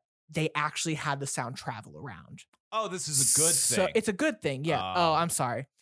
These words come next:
Speaker 1: I saw it in imax, so I had, like, the cool speakers and shit. Um, and it, it was really well done. And
Speaker 2: By
Speaker 1: I
Speaker 2: the
Speaker 1: feel
Speaker 2: way,
Speaker 1: like
Speaker 2: I,
Speaker 1: the
Speaker 2: for context, I hate this theater that he,
Speaker 1: absolutely
Speaker 2: he went to.
Speaker 1: hates it. Um, it's the only one in the area with that I can do the unlimited thing with.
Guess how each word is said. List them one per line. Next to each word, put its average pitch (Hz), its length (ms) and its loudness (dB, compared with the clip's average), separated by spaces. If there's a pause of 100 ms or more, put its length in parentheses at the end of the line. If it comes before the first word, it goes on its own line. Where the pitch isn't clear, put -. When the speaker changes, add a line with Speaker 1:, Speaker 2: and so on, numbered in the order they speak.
(160)
Speaker 1:
I 214 120 4
saw 240 160 4
it 196 140 2
in 180 160 2
imax, 139 500 -2
so 170 140 2
I 165 80 4
had, 170 200 0
like, 165 200 0
the 170 100 -6
cool 147 220 0
speakers - 460 -4
and - 80 -16
shit. - 200 -10 (540)
Um, 147 460 0 (120)
and 160 320 0 (100)
it, 208 140 -4 (220)
it 220 80 0
was 208 180 -2
really 240 240 0
well 220 200 -2
done. 190 440 -4
And 175 60 -2
Speaker 2:
By 180 60 4
Speaker 1:
I 175 40 2
Speaker 2:
the 175 60 0
Speaker 1:
feel 208 100 4
Speaker 2:
way, 202 100 4
Speaker 1:
like - 100 -2
Speaker 2:
I, - 20 -10
Speaker 1:
the 143 360 -2
Speaker 2:
for 131 120 -6
context, 117 520 -6
I 104 80 -6
hate 107 400 -10
this - 180 -6
theater 82 420 -10
that 80 240 -10
he, 147 140 -12
Speaker 1:
absolutely 147 640 2
Speaker 2:
he 135 60 -2
went - 80 -10
to. 127 40 -6
Speaker 1:
hates 127 200 -4
it. 98 120 -8 (300)
Um, 170 160 0
it's 175 100 4
the 196 60 4
only 196 100 2
one 185 100 2
in 175 80 0
the 165 100 0
area 139 220 0
with 127 220 -8 (220)
that 135 240 -4
I 147 80 -2
can 143 100 -2
do 135 80 -2
the 135 100 -8
unlimited 135 400 -6
thing 135 160 -8
with. - 220 -8